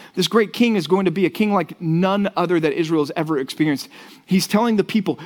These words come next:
"This is your hope." Remnant, those that are in the remnant, those that want to be in the remnant, this is your hope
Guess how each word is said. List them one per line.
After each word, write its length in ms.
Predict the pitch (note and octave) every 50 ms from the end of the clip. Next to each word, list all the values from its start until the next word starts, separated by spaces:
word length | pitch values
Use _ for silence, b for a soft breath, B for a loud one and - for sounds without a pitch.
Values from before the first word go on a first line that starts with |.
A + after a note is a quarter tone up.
| B B
"This 340 | D3 D3 D#3 A3 A#3+ A#3 -
is 260 | - - G#3+ F#3+ E3
your 340 | E3 F#3 F3 F3 E3 D3+ C#3+ B B B
hope." 420 | - - - F#3+ F3+ C#3 G#2+ - - B B B
Remnant, 540 | D#3+ F3 G3 G#3+ A#3+ B3+ A#3 F3+ A2 C3+ C#3
those 240 | F#3+ G#3 A#3 A3 G3
that 120 | A#3 A3+
are 160 | A3+ G3+ F#3+
in 240 | - C4+ B3 B3 B3
the 80 | A#3 A3+
remnant, 360 | G3+ F#3+ F3 E3 D#3+ C3 D3
those 160 | G#3 G#3+ G3
that 120 | A3+ -
want 360 | F#3 F3+ F#3+ G#3 A3 B3 A#3+ -
to 60 | G#3+
be 140 | F#3 G#3 G3+
in 60 | F#3
the 80 | F3+
remnant, 320 | F3 F3 F3 E3+ D3 B B B F#3+ B
this 420 | - F3 E3 G#3 C4 C#4 - -
is 240 | - - A3+ G3 F3
your 240 | G#3+ G#3+ G#3 F3+ D3+
hope 460 | D3 - G#3 A3 G3 C3 - - -